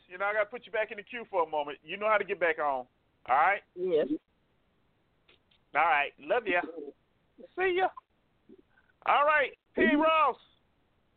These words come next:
Speaker 1: I know you've been
Speaker 3: Yeah.
Speaker 1: chomping at the bit. Go ahead.
Speaker 3: <laughs> What we talking about, you know, just like the quote of, of the day, you know, said, you know, your best friend can be your worst enemy. You know, you can't call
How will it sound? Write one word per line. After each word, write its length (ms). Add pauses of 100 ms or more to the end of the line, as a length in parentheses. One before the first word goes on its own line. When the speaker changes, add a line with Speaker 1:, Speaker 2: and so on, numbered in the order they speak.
(260)
Speaker 1:
I 200
know 160
you've 200
been 160
Speaker 3:
Yeah. 140
Speaker 1:
chomping 280
at 100
the 60
bit. 280 (200)
Go 200
ahead. 360 (800)
Speaker 3:
<laughs> 120 (1080)
What 220
we 160
talking 280
about, 340
you 80
know, 320
just 180
like 180
the 60
quote 340
of, 120 (120)
of 140
the 80
day, 340
you 120
know, 340
said, 320 (380)
you 160
know, 240
your 160
best 320
friend 240
can 100
be 80
your 200
worst 280
enemy. 400
You 180
know, 240 (160)
you 140 (100)
can't 320
call 360